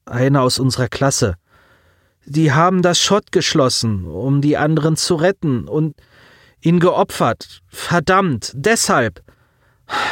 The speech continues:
Ein Einzelner ist denen nichts wert." Colin blickte auf. Vor ihm schwebte die holographische Darstellung von Simons Gesicht.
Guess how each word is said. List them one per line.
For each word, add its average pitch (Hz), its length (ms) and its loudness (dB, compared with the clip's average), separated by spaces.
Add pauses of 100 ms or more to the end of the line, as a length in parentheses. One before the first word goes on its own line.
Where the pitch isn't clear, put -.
(140)
Ein 156 280 -2
Einzelner 180 580 2
ist 185 200 -2
denen 190 220 2
nichts 196 340 -2
wert." 202 500 0 (1800)
Colin 131 520 2
blickte 113 440 -2
auf. - 500 -8 (580)
Vor 147 400 2
ihm 156 160 4
schwebte 120 520 0
die 90 140 2
holographische 95 800 0
Darstellung 110 680 2
von 85 220 -2
Simons 90 580 0
Gesicht. - 560 -6